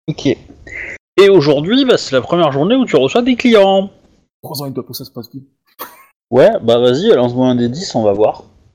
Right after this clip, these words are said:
Speaker 1: Au plus c'est haut, au mieux ça se passe. Ça va, ça va. Donc le premier, quelqu'un d'assez charmant, euh, qui va être très, euh, très gentil, très docile, pas brusque, et cetera. Donc, euh, voilà.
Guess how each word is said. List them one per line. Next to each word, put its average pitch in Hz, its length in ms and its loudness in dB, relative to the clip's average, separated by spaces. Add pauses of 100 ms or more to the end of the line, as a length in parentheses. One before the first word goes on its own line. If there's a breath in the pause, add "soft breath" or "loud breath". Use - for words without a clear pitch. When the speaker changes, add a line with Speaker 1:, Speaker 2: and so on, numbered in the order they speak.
(160)
Speaker 1:
Au 120 60 -4
plus 143 200 -2
c'est 160 180 4
haut, 147 200 4
au 202 40 6
mieux 180 140 -6
ça 165 120 -6
se - 60 -8
passe. - 360 -6 (480)
Ça 233 80 4
va, 135 280 2 (400)
ça 190 100 2
va. 110 300 0 (360)
Donc 175 160 -2
le 220 100 2
premier, 226 320 0
quelqu'un 202 240 2
d'assez 190 200 -2
charmant, 147 440 -2 (500)
euh, 110 300 0
qui 110 200 -16
va 107 120 2
être 107 260 -2
très, 131 340 0
euh, 98 340 0 (640)
très 123 80 2
gentil, 120 380 -2 (480)
très 113 80 -2
docile, 110 400 -2 (500)
pas - 80 6
brusque, 98 400 -2
et 101 80 -4
cetera. 92 540 0
Donc, 90 260 -10
euh, - 40 -8
voilà. - 180 -8